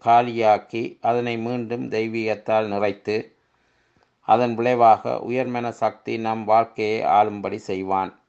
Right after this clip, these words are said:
செய்வாள். இவ்வாறு அன்னை ஒரு புறம் ஈஸ்வரனோடும் மறுபுறம் படைப்போடும் உடன் நிற்பாள்.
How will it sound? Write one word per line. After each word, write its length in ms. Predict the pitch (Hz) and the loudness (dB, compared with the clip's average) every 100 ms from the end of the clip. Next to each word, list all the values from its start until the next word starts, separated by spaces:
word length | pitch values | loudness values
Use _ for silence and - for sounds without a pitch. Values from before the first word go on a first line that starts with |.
| - | -8
செய்வாள். 500 | 110 101 95 92 - _ _ _ _ _ _ _ - - | -6 0 4 4 2 _ _ _ _ _ _ _ -18 -10
இவ்வாறு 520 | 139 143 131 127 123 | -2 4 6 6 2
அன்னை 300 | 113 120 123 | -2 -4 -4
ஒரு 180 | 120 117 | -4 -4
புறம் 380 | 113 113 113 - _ _ _ _ _ _ _ - | -4 -4 -4 -14 _ _ _ _ _ _ _ -10
ஈஸ்வரனோடும் 760 | 123 120 120 113 110 110 117 | -8 -6 -6 -4 -2 0 -2
மறுபுறம் 520 | 117 113 120 113 113 110 | 0 0 0 -2 -2 0
படைப்போடும் 640 | 117 123 - 113 107 110 | 0 0 0 2 2 0
உடன் 280 | 95 107 104 | -2 -4 -2
நிற்பாள். 500 | 101 98 - 98 92 | -6 -6 2 4 4